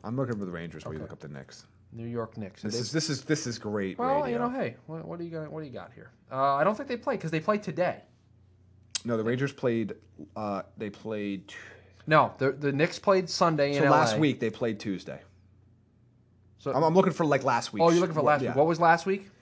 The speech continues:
Speaker 1: So it would have been the fifteenth.
Speaker 2: The Knicks played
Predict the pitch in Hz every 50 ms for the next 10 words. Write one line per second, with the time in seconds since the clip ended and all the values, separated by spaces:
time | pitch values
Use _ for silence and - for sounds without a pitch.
0 | _ _ _ - - 131 131 135 135 127 - 143 131 - - 90 76 - - -
1 | _ _ _ _ _ _ _ _ _ _ _ _ _ - 135 143 147 175 180 -
2 | - - - 165 160 156 147